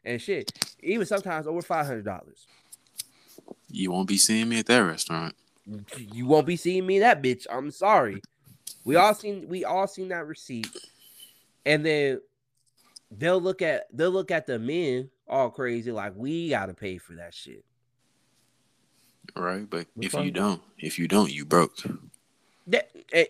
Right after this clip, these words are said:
Speaker 1: exactly. So why the fuck, why the fuck would you, why the fuck would you even put me in a predicament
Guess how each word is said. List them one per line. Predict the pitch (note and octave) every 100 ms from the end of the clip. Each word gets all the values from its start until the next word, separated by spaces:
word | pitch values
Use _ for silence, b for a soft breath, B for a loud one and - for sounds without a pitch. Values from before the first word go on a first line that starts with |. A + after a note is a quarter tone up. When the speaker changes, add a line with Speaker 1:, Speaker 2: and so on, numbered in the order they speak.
| - C3
Speaker 1:
exactly. | B2 B2 C3+ B2+ F#2+ F2 - _ _ _ _ _ _
So | D3+
why | F3+
the | F3+
fuck, | D#3+ D3+ - _
why | D3 G#3
the | G#3+
fuck | G#3 F3+ A2+
would | C#3 C#3+
you, | F3+ D#3+ - - _
why | -
the | G4+
fuck | D#4+ G#3
would | G3
you |
even | F#3
put | D#3+ F3
me | E3
in | C3+
a |
predicament | A#2+ A#2 D3 C#3 - D3 C3